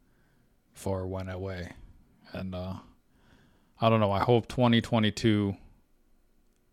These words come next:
is a better year. I hope it's a lot better. I hope it's a lot better for everybody.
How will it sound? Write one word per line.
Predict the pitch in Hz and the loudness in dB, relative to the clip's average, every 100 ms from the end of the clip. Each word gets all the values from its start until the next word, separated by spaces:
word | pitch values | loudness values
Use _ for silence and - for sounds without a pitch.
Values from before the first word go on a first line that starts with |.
| _ _ _ _ | _ _ _ _
is | 95 90 98 | -8 -6 -6
a | 95 95 92 85 | -6 -8 -8 -4
better | - 101 95 | 0 0 0
year. | 98 92 90 - _ | -2 -4 -8 -14 _
I | - | -4
hope | 110 113 | -2 2
it's | 110 | 4
a | |
lot | 104 101 - | 4 2 0
better. | 90 90 | -8 -8
I | 90 | -8
hope | 104 | -6
it's | 104 | -4
a | 107 | -2
lot | 101 | -2
better | 104 95 | -2 -4
for | 98 | -4
everybody. | 92 90 92 98 90 | -6 -8 -10 -12 -14